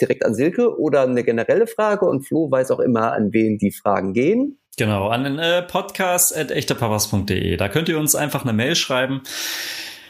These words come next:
Speaker 2: Wenn ihr neue Ratgeberthemen für Silke habt, leiten wir die gerne weiter. Ähm, <laughs> falls ihr unsere Playlist mal be-, bewerben oder betiteln oder bewerten wollt, gerne auch.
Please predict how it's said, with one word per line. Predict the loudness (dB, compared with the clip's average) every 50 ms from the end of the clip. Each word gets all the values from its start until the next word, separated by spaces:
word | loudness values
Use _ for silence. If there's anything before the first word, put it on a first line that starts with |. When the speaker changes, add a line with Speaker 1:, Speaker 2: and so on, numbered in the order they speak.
| -20 _ _
Speaker 2:
Wenn | -4 -2 -2
ihr | 0 0
neue | 0 2 2 2 0 0 -2 -4 -6 -6 -2
Ratgeberthemen | -2 0 0 -2 -2 -2 -2 0 0 -2 0 0 0 0 0 0
für | 0 0 2
Silke | 2 2 2 0 0 -2
habt, | -2 -2 -2
leiten | -2 -2 0 0 -2
wir | -2 -2
die | 0 0
gerne | 0 0 0 0
weiter. | 0 0 0 2 0 0 -2 -4 -8 -10 -10 -10 -8 -8 -8 -8 -6 -4 -2
Ähm, | 0 2 2 2 2 2 2 4 4 4 4 4 2 0
<laughs> | -2
falls | -2 0 0 0 2 0 0
ihr | 2 0 0 0 0
unsere | 0 0 0 0 0
Playlist | 0 0 0 0 0 0 0 2 0 0 0 0
mal | 0 0 0 0 0 -2 -2 -4
be-, | -4 -4 -4 -4 -4 -8 -14 -16 -20 _ _
bewerben | -2 -2 -2 -2 -4 -10 -16 -10 -4 -2 0 0 0 -2 -4 -6 -6
oder | -4 -2 0 0 0
betiteln | -2 -4 -4 -2 -2 -4 -2 -2 -2 0
oder | 0 0 -2
bewerten | -2 -4 -4 -2 0 0 0 0 -2 -2 -2
wollt, | 0 0 0 -2 -2 -4 -4 -4 -4 -4 -8 -12 _ _ _ _ _ _ _ _ _ _ _ _ _ -20 _
gerne | -4 -2 0 0 0 -2 -2 -4
auch. | -4 -6 -8 -12 -18